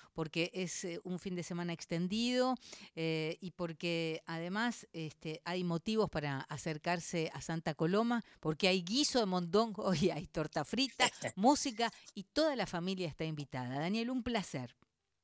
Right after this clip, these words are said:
Speaker 2: Gracias, gracias. Eternamente agradecido a estos espacios que nos dan ustedes, los medios de comunicación, que sin nosotros,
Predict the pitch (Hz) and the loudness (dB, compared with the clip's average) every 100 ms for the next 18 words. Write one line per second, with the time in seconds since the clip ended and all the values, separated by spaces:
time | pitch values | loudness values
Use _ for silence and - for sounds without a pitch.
0 | _ _ _ _ _ _ _ 120 113 - | _ _ _ _ _ _ _ 0 4 4
1 | 110 - 110 120 127 - - - - - | 4 0 0 -2 -2 -2 -6 -10 -10 -12
2 | - 123 151 160 170 165 147 127 123 165 | 0 2 4 4 4 2 0 0 0 0
3 | 147 143 - 123 123 - 135 - 135 113 | 0 -2 -6 -6 -8 -6 -2 0 -2 -6
4 | 110 117 117 107 127 123 113 - 120 117 | -4 -4 -4 -4 0 0 0 -2 -2 -2
5 | - 107 107 104 135 127 107 - 107 127 | -4 -4 2 4 4 -2 -6 -4 -4 -4
6 | 123 123 | -2 -4